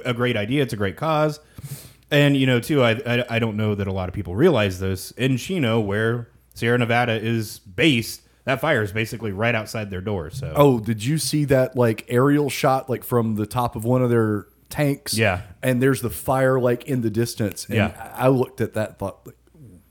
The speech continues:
Speaker 2: that, mm.
Speaker 1: Yeah, I mean, talk
Speaker 2: I
Speaker 1: about, like, one of the worst places for a fire to hit is some, somewhere like there where there's wood all over the place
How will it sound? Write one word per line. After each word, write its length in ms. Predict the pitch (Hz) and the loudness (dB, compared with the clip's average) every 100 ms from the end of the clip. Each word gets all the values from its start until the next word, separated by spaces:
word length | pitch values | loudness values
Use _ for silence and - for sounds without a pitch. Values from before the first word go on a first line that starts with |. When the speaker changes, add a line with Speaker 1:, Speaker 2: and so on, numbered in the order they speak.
| 101 | -12
Speaker 2:
that, 340 | 113 113 - - _ _ - | -6 -6 -6 -16 _ _ -12
mm. 520 | 120 107 98 87 80 - | -6 -4 -4 -8 -12 -2
Speaker 1:
Yeah, 300 | 120 95 90 | 0 0 0
I 100 | 113 | 2
mean, 460 | 113 107 104 107 101 | 4 4 0 -2 -4
talk 240 | 131 139 151 | 0 2 2
Speaker 2:
I 20 | |
Speaker 1:
about, 180 | 135 117 | 2 0
like, 160 | 110 | -2
one 140 | 117 123 | -2 0
of 60 | |
the 80 | 113 | 0
worst 580 | 110 113 123 127 123 - | 0 2 4 4 2 2
places 380 | 120 110 113 - | 0 0 -4 -4
for 140 | 110 | -4
a 40 | |
fire 340 | 95 110 104 98 | 0 2 2 2
to 80 | 87 | -2
hit 260 | 90 85 98 | -4 -4 -6
is 160 | 95 | -4
some, 200 | 107 104 98 | -2 -4 -6
somewhere 380 | 107 123 113 104 | -6 -2 0 0
like 240 | 104 101 101 | 0 -4 0
there 280 | 110 107 | 2 2
where 120 | 101 90 | 2 -2
there's 220 | 90 95 | -4 -2
wood 280 | 110 117 113 | 2 4 6
all 160 | 110 | 4
over 140 | 107 104 | 2 -2
the 60 | |
place 440 | - 104 101 98 | -2 0 0 -2